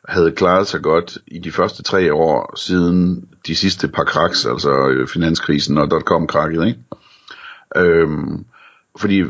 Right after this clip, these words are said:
når man googler efter sådan noget, så får man altid det samme svar, at, øh, jamen, det var energiaktierne og Walmart og bla bla bla, som klarede sig nogenlunde, eller ikke, ikke tabte så meget, eller et eller andet, ikke?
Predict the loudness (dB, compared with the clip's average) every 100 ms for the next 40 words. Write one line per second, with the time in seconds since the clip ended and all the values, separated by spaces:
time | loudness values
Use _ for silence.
0 | -4 -4 0 2 2 0 0 2 4 4
1 | 2 -2 -2 -2 -2 0 2 0 0 -4
2 | -2 0 0 -2 0 2 2 0 -4 -8
3 | -4 -2 -2 -2 -2 -2 -2 0 0 0
4 | 0 2 2 2 0 0 2 2 2 2
5 | 2 2 2 0 2 2 2 0 0 0
6 | 2 2 2 0 -4 -6 0 2 2 0
7 | -2 0 0 0 0 0 -2 -4 -8 -6
8 | -2 -2 -2 -2 0 2 2 0 -2 -2
9 | 0 0